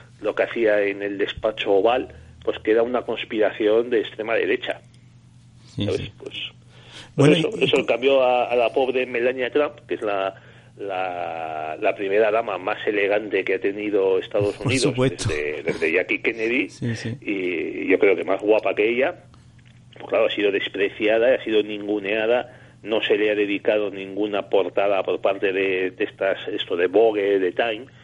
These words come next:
Speaker 1: cuando a, a Michelle Obama, pues prácticamente salía a portada por año, eh, de los ocho que estuvo su marido en la Casa Blanca.
Speaker 2: Y con, con
Speaker 1: Eh,
Speaker 2: respecto al New Deal, te queríamos preguntar sobre el presidente Franklin Delano Roosevelt,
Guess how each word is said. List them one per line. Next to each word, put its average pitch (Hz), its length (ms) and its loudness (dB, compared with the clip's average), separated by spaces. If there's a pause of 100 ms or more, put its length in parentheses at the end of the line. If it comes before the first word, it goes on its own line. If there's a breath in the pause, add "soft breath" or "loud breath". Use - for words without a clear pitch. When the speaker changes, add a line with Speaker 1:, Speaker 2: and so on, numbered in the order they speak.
(320 loud breath)
Speaker 1:
cuando 104 500 0
a, 90 320 -2 (260)
a 107 80 -8
Michelle 101 420 0
Obama, 120 460 2
pues 101 160 -6 (160)
prácticamente 101 640 -2
salía 95 400 0 (380 loud breath)
a 92 340 -4
portada 98 480 -2
por 95 140 2
año, 92 280 -4 (320)
eh, 85 260 -4
de 82 340 -2
los 85 220 -2
ocho 101 220 0
que 92 60 -4
estuvo 92 480 -2
su 104 140 -10
marido 92 260 2
en 80 60 -4
la 80 100 -2
Casa - 180 -4
Blanca. - 440 -4 (140)
Speaker 2:
Y 123 100 -2
con, 147 320 -2
con 127 200 2
Speaker 1:
Eh, - 60 0
Speaker 2:
respecto 113 640 4
al 110 280 2
New 123 160 2
Deal, 147 360 2
te 120 120 -2
queríamos 117 340 -2
preguntar 123 420 2
sobre 123 240 0
el 113 60 0
presidente 113 440 -2
Franklin 113 540 0
Delano 110 440 2
Roosevelt, 127 440 2